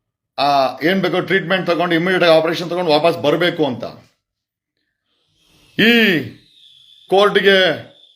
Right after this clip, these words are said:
ಮಾಹಿತಿ ಕೊಟ್ರ ಅವ್ರ ವಕೀಲರು ಅಥವಾ ಗೊತ್ತಿಲ್ಲ, ಮಿಸ್‌ಗೈಡ್ ಮಾಡಿದ್ರು. ಬಂದಾಗ್ಲೇ ಹದಿನೈದು ದಿವಸ ಆಯ್ತು, ಯಾವ ಲಕ್ವಾನೂ ಹೊಡೆದಿಲ್ಲ. ನಾನ್ ಯಾಕೆ ಅಂತ ಕೇಳಕ್ ಹೋಗಲ್ಲ.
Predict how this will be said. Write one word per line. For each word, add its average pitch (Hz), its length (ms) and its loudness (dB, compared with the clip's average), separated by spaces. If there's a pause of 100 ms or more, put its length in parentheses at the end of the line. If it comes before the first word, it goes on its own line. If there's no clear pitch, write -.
(140)
ಮಾಹಿತಿ 185 420 -2
ಕೊಟ್ರ 180 300 -4
ಅವ್ರ 180 180 2
ವಕೀಲರು 180 480 0
ಅಥವಾ 165 680 -2 (500)
ಗೊತ್ತಿಲ್ಲ, 156 380 2
ಮಿಸ್‌ಗೈಡ್ 160 520 0
ಮಾಡಿದ್ರು. 143 680 -4 (1800)
ಬಂದಾಗ್ಲೇ 165 560 2
ಹದಿನೈದು 135 180 -2
ದಿವಸ 160 260 -4
ಆಯ್ತು, 123 680 -10 (2000)
ಯಾವ 170 320 2
ಲಕ್ವಾನೂ 175 460 0
ಹೊಡೆದಿಲ್ಲ. 135 680 -2 (840)
ನಾನ್ 156 200 0
ಯಾಕೆ 160 300 -2
ಅಂತ 190 140 -4
ಕೇಳಕ್ 160 320 -2
ಹೋಗಲ್ಲ. 127 260 -4